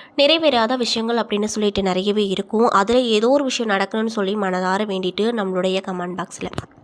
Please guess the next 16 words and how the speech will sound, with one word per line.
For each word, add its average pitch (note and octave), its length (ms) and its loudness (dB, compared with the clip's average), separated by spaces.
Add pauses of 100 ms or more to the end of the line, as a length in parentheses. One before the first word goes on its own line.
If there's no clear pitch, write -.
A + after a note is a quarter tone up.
(1800)
"சமயபுரம் D#4 560 2
அம்மனுக்கு A3+ 380 -2
போற்றி" G3+ 380 -2
அப்படின்னு G3+ 300 -4
சொல்லி G#3+ 300 -6
மறக்காம F#3 580 -6
பதிவிடுங்க. F3 600 -8
So, C4+ 200 4
இப்ப B3 200 0
வாங்க G#3+ 440 0
நம்ம A#3+ 200 -2
வீடியோக்குள்ள G#3+ 460 -2
போய் G3 240 -4
தெளிவா F#3 320 -6
பார்த்து E3+ 500 -10
தெரிஞ்சுக்கலாம். - 580 -12